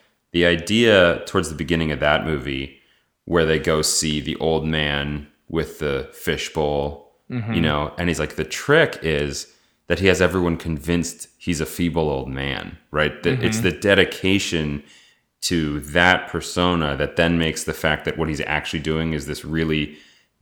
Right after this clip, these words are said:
Speaker 1: difficult physical feat, um,
Speaker 2: Mm-hmm.
Speaker 1: is just something people couldn't consider, right?
Speaker 2: Right.
Speaker 1: Um,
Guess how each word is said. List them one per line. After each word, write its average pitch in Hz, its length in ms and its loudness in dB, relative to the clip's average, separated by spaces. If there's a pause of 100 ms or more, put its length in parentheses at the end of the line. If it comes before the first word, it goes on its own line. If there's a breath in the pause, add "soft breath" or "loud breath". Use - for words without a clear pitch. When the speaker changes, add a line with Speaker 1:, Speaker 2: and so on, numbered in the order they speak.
Speaker 1:
difficult 85 520 0
physical 78 580 -4
feat, - 500 -4 (520 soft breath)
um, 165 240 4
Speaker 2:
Mm-hmm. 113 180 -4 (260)
Speaker 1:
is 95 140 2
just 98 140 2
something 90 260 2
people 85 280 -4
couldn't 82 400 -2
consider, 78 760 -4 (440 soft breath)
right? 80 220 4
Speaker 2:
Right. 95 220 0 (220)
Speaker 1:
Um, 85 380 6